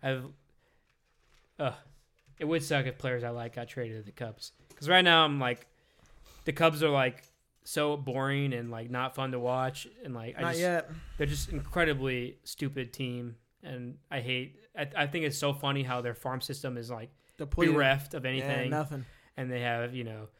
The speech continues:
Speaker 1: Joey Gallo developing into a better and better hitter down in Texas and, like, being the slugger
Speaker 2: I
Speaker 1: that
Speaker 2: can't
Speaker 1: they
Speaker 2: wait.
Speaker 1: wish Schwarber was.
Speaker 2: Oh, man. Do they have Gallo?
Speaker 1: And then Eloy, yes,
Speaker 2: Yeah, they
Speaker 1: they
Speaker 2: had
Speaker 1: had
Speaker 2: Gallo?
Speaker 1: Gallo.
Speaker 2: Who
Speaker 1: Yes.
Speaker 2: Was that the Mike Olt trade? That was a while ago.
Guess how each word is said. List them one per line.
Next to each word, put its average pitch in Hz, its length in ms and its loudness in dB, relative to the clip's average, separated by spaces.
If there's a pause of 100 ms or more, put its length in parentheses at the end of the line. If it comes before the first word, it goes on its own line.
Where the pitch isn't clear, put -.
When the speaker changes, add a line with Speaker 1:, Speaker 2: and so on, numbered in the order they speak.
(280)
Speaker 1:
Joey 139 220 0
Gallo 127 360 2
developing 123 520 0
into 123 180 -2
a 127 60 -4
better 127 320 2
and 127 80 -2
better 127 200 -2
hitter 123 320 -4
down 127 260 -4
in 139 80 -4
Texas 139 720 -6
and, 156 80 -10
like, 131 200 -8
being 131 160 -4
the 127 60 -6
slugger 135 480 -4
Speaker 2:
I 139 40 -2
Speaker 1:
that 139 60 -4
Speaker 2:
can't 143 200 -2
Speaker 1:
they 139 120 4
Speaker 2:
wait. 139 80 4
Speaker 1:
wish 139 280 2
Schwarber 139 380 0
was. 131 500 -2
Speaker 2:
Oh, - 300 -20
man. - 100 -20 (280)
Do 175 80 -2
they 254 100 4
have 226 200 2
Gallo? 254 380 -2
Speaker 1:
And 131 140 -4
then 127 220 -4
Eloy, 147 580 4
yes, 143 500 -6
Speaker 2:
Yeah, 190 80 -4
they - 20 2
Speaker 1:
they 190 100 2
Speaker 2:
had 247 80 6
Speaker 1:
had 247 80 0
Speaker 2:
Gallo? 240 240 0
Speaker 1:
Gallo. - 160 -16 (300)
Speaker 2:
Who 247 100 -4
Speaker 1:
Yes. - 280 -10 (460)
Speaker 2:
Was 165 140 -4
that 196 300 -2 (260)
the 160 80 -6
Mike 156 260 -2
Olt 160 220 -6
trade? 196 340 -6 (1080)
That 147 100 -2
was 165 120 0
a 143 60 -2
while 135 220 0
ago. 123 260 -10